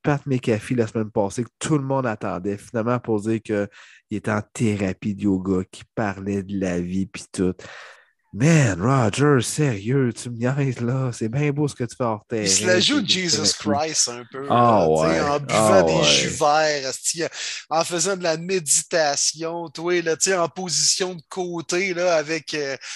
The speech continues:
Speaker 2: la couette en arrière, là. Il a l'air de ça, là.
Speaker 1: Carrément.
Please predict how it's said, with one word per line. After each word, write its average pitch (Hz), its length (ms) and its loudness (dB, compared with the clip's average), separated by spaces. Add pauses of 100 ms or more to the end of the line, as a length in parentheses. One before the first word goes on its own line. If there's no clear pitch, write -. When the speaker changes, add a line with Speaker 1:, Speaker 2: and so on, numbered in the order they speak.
(140)
Speaker 2:
la 143 160 0
couette 175 420 -2
en 147 140 0
arrière, 139 540 0
là. 135 320 -10
Il 127 100 -6
a 127 80 2
l'air 190 240 2
de 127 160 -6
ça, - 220 2
là. 95 440 -16 (360)
Speaker 1:
Carrément. 143 500 4